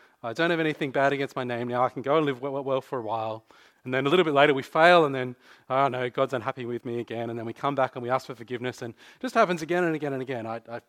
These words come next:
fail, ask for forgiveness, I'm good with God, I fail again. And we just kind of have this cycle that goes on and on and on in our minds. But the gospel says,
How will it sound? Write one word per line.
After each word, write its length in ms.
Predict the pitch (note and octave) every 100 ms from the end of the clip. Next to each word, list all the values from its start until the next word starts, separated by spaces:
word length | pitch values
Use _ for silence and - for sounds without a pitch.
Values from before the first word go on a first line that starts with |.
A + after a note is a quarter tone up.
| _
fail, 320 | F3+ F3+ F3
ask 160 | E3+ F3+
for 80 | D#3
forgiveness, 440 | D3+ C#3 C3+ B2+
I'm 80 | B2
good 200 | A#2 F3+
with 120 | D#3+
God, 300 | C#3+ B2 A#2+
I 60 | A2+
fail 320 | - C3 A#2+
again. 320 | A2+ G#2+ G#2 - _ - - -
And 160 | A2+
we 80 | A#2
just 200 | C3+ -
kind 180 | C3 A#2
of 60 |
have 140 | - A2
this 120 | A2+
cycle 480 | - C3+ E3+ D3 G#2+
that 140 | A2+
goes 340 | - A#2 A2 -
on 160 | C3 A2
and 100 | A2+
on 100 | A2+
and 100 | A2+
on 180 | B2 A2+
in 140 | G#2
our 120 | G#2
minds. 680 | G#2+ A#2 E3 C3 F#2+ F2 - _ _ - - _
But 160 | - E3+
the 60 | G3
gospel 460 | A#3+ D4 - D#4+
says, 580 | - B2 F#2+ F#2 - -